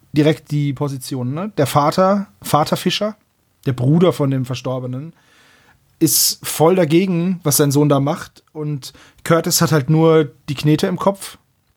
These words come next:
Und es ist ihm dann auch egal, dass er fast die drei Fragezeichen umgebracht hat und halt einen Waldbrand verursacht hat und das Haus von dem Sapczewski in Schutt und Asche gelegt hat.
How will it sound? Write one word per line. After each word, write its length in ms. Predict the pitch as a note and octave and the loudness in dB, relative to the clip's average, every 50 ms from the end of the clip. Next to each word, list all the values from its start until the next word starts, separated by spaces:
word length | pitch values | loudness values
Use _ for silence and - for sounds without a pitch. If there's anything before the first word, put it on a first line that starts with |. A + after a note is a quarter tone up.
| _ _ _ _ _ _ _ _ _ _ _ _ _ _ - | _ _ _ _ _ _ _ _ _ _ _ _ _ _ -6
Und 100 | C#3+ D3 | -4 -2
es 100 | C#3 C3 | -2 0
ist 80 | C#3+ | 0
ihm 100 | C#3+ D3+ | 2 4
dann 120 | D3+ D3 D3+ | 4 4 4
auch 100 | C#3 C#3 | 4 2
egal, 280 | D3+ - C#3+ C#3 C#3+ C#3 | 2 4 4 4 4 4
dass 120 | C#3 C3 | 4 2
er 60 | C#3 | 2
fast 180 | B2+ C#3 C3+ - | 0 -2 -2 -4
die 40 | D3+ | -4
drei 140 | C3 C3 B2 | -6 -6 -8
Fragezeichen 480 | A#2+ B2 B2 C3+ C#3 - C#3 B2+ B2+ - | -8 -8 -10 -10 -10 -12 -14 -14 -14 -14
umgebracht 480 | D#3+ C#3+ C#3+ C#3+ - C#3+ C#3 - - | -14 -14 -14 -14 -12 -12 -14 -12 -12
hat 160 | C#3+ B2+ - | -14 -14 -12
und 240 | - C#3 C#3 B2 - - - - - - _ | -10 -10 -10 -10 -10 -14 -20 -20 -20 -14 _
halt 340 | - C3+ C3+ C3 B2+ - - | -2 0 0 0 -2 -2 -2
einen 180 | D#3 D3+ C#3+ B2+ | 0 2 2 2
Waldbrand 420 | C3 C#3 C#3 - - C3+ C3 C3 | 0 0 -2 -4 -6 -6 -6 -6
verursacht 380 | - C#3 C3+ C#3+ C#3 C#3 C3 - | -8 -8 -8 -6 -6 -6 -6 -6
hat 140 | D3 C#3 - - - _ | -6 -8 -8 -12 -6 _
und 360 | G#3 F#3 E3 D#3 D3 - - | 2 2 4 2 2 0 0
das 200 | D3 C3 - A#2+ | 0 0 2 2
Haus 260 | D#3 D#3+ D#3 C#3+ - | 2 2 2 0 0
von 140 | - D3 C#3 | 0 0 2
dem 120 | C#3 C3+ | 2 2
Sapczewski 720 | B2+ - C3+ B2+ - - D#3 - - - C3+ B2+ A#2+ A#2+ A#2+ - - _ _ | 0 0 -2 -2 -2 -2 -2 -2 -4 -4 -2 0 0 -2 -4 -8 -20 _ _
in 100 | - - | -4 0
Schutt 180 | - - D3+ C#3+ | 0 2 2 0
und 80 | C3 C3+ | 0 -2
Asche 220 | C3 C#3+ C3+ C3 | -4 -4 -6 -6
gelegt 320 | B2 A#2 A2 A2+ A2+ - - | -8 -10 -12 -14 -14 -14 -16
hat. 180 | - - - | -16 -16 -18